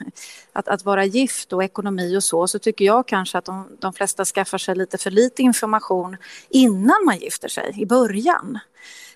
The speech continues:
Eh, därför att när det väl är så att man kanske ska skilja sig, då är det ju ofta svårt att prata om saker, det är infekterat och man kanske är osams. Så är det lite olyck-, olyckligt tycker jag att de flesta idag kanske inte skaffar sig informationen om vad som faktiskt gäller juridiskt när man gifter sig.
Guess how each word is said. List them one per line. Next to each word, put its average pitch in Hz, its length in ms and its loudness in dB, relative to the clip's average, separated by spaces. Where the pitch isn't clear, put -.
Eh, - 220 0
därför 214 220 0
att 208 80 -2
när 202 120 0
det 208 80 0
väl 196 360 2
är 277 200 2
så 226 140 -2
att 190 60 -4
man 190 120 -4
kanske 190 220 -4
ska - 140 -6
skilja 220 360 0
sig, 202 220 0
då 247 140 0
är 226 80 -2
det 320 60 -2
ju 403 60 4
ofta - 220 -4
svårt - 420 -6
att 175 240 -4
prata 175 300 -6
om 180 60 -10
saker, - 340 -6
det 180 60 -10
är - 20 -6
infekterat 170 600 -8
och 185 60 -18
man 165 100 -10
kanske 175 260 -10
är 185 40 -2
osams. - 640 -2
Så 233 120 0
är 226 40 4
det 226 60 2
lite 233 180 2
olyck-, 247 720 2
olyckligt 247 400 -2
tycker - 240 -2
jag - 100 2
att 180 60 -4
de 190 100 -4
flesta 196 360 0
idag 180 240 0
kanske 190 260 -2
inte 202 360 2
skaffar 208 320 -2
sig 180 160 -12
informationen 180 640 -4
om 175 120 -4
vad 180 120 -4
som 175 120 -8
faktiskt - 380 -8
gäller 269 260 2
juridiskt 180 520 -4
när 311 340 2
man 220 220 -6
gifter - 280 -16
sig. - 220 -14